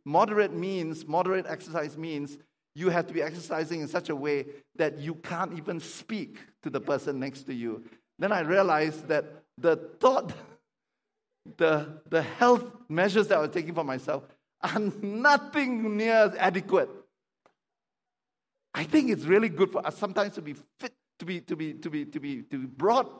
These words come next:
up to a standard that's much higher than what we are. Not so that we can be devastated,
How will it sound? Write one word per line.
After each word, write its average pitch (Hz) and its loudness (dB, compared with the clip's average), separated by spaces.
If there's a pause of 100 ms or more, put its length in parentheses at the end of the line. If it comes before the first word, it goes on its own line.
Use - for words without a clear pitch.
(220)
up 180 -4 (480)
to 214 0
a 185 0
standard 277 -2
that's 202 -2
much 285 -2
higher 247 -4
than 196 -8
what 196 -6
we 180 -10
are. 180 -2 (200)
Not 294 2
so 285 -2
that 196 6
we 175 -6
can 170 -4
be 143 -8
devastated, 135 -4